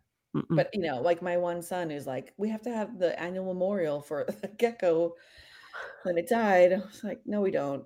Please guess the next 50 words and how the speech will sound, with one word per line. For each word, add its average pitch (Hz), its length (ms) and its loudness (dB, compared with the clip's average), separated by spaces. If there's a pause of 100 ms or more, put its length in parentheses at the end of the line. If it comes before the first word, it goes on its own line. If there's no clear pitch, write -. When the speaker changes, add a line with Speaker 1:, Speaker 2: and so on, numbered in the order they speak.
(120)
Speaker 2:
and 165 160 4
every 175 240 2
time 185 220 2
it 165 120 2
comes 175 260 0
up 175 160 4
on 151 100 0
the 151 60 -4
calendar, 170 400 2
he's 175 140 4
like, 180 140 6
"I'm 208 140 2
getting 220 200 4
another 208 300 4
one." 156 120 4
I'm 160 120 0
like, 170 240 0
"No, 226 180 4
you're 208 140 4
going 214 200 0
to 190 60 -2
college. 196 540 -2
They 170 120 4
don't 175 140 4
allow 170 80 6
Speaker 1:
Yeah. 160 300 10
Speaker 2:
those." 135 120 0 (120)
Speaker 1:
No, 151 400 8 (100)
no, 160 200 10
no. 180 340 8 (120)
How 214 240 12
is 226 140 10
the, 233 240 12
uh, 226 240 12 (360)
how's 185 240 10
college 185 440 10
going? 165 380 8 (600)
Any 180 200 10
decisions? 196 680 8
Any 170 440 6
news? 185 440 10
Speaker 2:
Yeah, 381 260 10
we're 427 280 4
pr-, - 100 -2
I 269 80 8
mean, 254 140 8
we're, 269 300 10
we're, 269 320 0 (260)
we, 285 160 -8 (340)
we, 294 120 -4